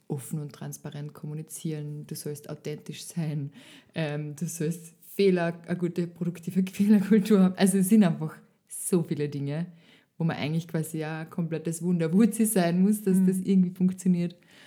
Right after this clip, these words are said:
Speaker 1: Ähm, und ja, also für mich ist halt irgendwie so das Thema, ich wa-, ich, ich weiß jetzt mittlerweile, durch, auch durch die Podcast-Gespräche habe ich so viel einfach schon mitgenommen, ähm, aus diesen Gesprächen, was einfach wichtig ist und wie man es umsetzen kann.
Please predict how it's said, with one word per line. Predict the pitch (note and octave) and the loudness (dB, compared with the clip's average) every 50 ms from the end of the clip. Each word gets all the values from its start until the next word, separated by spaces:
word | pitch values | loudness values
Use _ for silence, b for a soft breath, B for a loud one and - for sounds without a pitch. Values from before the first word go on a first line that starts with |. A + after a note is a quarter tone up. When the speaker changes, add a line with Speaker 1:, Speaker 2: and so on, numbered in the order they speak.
| B B B B B - | B B B B B -2
Speaker 1:
Ähm, | F3+ F3+ F3 F3 F3 F3 E3+ E3+ F3 F3 E3+ - - - _ _ _ _ _ _ _ - | 0 2 2 4 4 4 4 2 2 0 -2 -4 -10 -20 _ _ _ _ _ _ _ -2
und | - F3+ F3+ F3 F3 E3+ E3+ - - - _ _ _ _ - | 2 2 4 4 2 2 0 -4 -14 -20 _ _ _ _ 2
ja, | F#3 F#3 F3 E3 F3+ F3+ F#3 - - B B B B B | 4 4 6 4 2 -2 -4 -6 -14 B B B B B
also | B F#3+ F#3 F#3+ | B 2 2 2
für | F#3 F#3+ G3+ | 4 4 6
mich | G3 G#3+ A#3 B3 B3 | 6 8 8 8 6
ist | A#3 A3+ | 4 4
halt | G#3+ F#3+ F#3 | 2 0 2
irgendwie | F#3+ G3 G3 F#3+ | 2 2 2 2
so | F#3 F#3+ F#3 | 0 0 0
das | F3+ F3+ - | -2 -2 -2
Thema, | - F3+ F3+ E3+ E3+ | 0 0 0 0 -2
ich | D#3+ | -4
wa-, | D3+ - - - | -6 -8 -10 -8
ich, | E3+ D#3 E3 - _ | -10 -10 -10 -10 _
ich | - D#3+ D#3 | -14 -10 -8
weiß | D#3 D3 D3+ F#3+ F#3 | -6 -6 -4 -4 -4
jetzt | A#3 G#3 - | -4 -2 0
mittlerweile, | A3 A3 G#3+ G3+ F#3+ F3 F#3 G3 G3 | 0 0 0 0 -2 0 0 0 0
durch, | F3+ F3+ F3 - | 0 -2 -2 -2
auch | F3 | 0
durch | F3 F3+ F3+ | -2 -2 -2
die | - - | -4 -8
Podcast-Gespräche | - E3+ F#3 F#3 - F#3+ F3+ F#3 - E3 - - D#3+ D3+ D3 D#3+ | -4 -4 -4 -2 -2 -4 -4 -4 -4 -10 -10 -8 -8 -6 -6 -6
habe | D3 D#3 | -6 -6
ich | D#3 | -6
so | - - F3+ | -4 -4 -2
viel | F3+ - F3+ D3+ D3+ | 0 0 -2 -2 -2
einfach | D3+ D3 - D3 | -6 -8 -10 -12
schon | - - D#3 D#3 | -10 -6 -2 2
mitgenommen, | F3 F#3+ F#3+ F#3+ - - C#3+ C#3 C#3+ D3 D3 D3+ D#3 - - - | 2 2 2 0 -6 -10 -8 -8 -8 -8 -8 -10 -10 -12 -12 -12
ähm, | D3 D3+ D3+ D3+ D3 | -12 -10 -10 -10 -10
aus | - D3 D3 - | -10 -12 -12 -12
diesen | D3+ C#3 - D3 | -12 -10 -10 -10
Gesprächen, | D3 C#3+ - - C#3 C#3 - - D#3+ D3 | -10 -12 -14 -12 -12 -12 -10 -10 -10 -10
was | D3 D3+ - - | -10 -10 -10 -10
einfach | D3 C#3 - D3 C#3+ D3+ | -10 -10 -10 -12 -8 -4
wichtig | G3 F#3+ F#3 - D#3+ D3+ | -4 -4 -4 -6 -10 -10
ist | D#3 D3+ D#3 D#3 | -10 -10 -10 -10
und | D#3+ D3 D3 | -14 -14 -12
wie | D3 | -12
man | D3+ D3+ | -14 -14
es | - - | -12 -8
umsetzen | F3 F#3 F3 E3+ E3+ - E3+ E3 | -6 -6 -6 -8 -10 -12 -12 -12
kann. | - E3 D#3+ E3 | -10 -12 -14 -14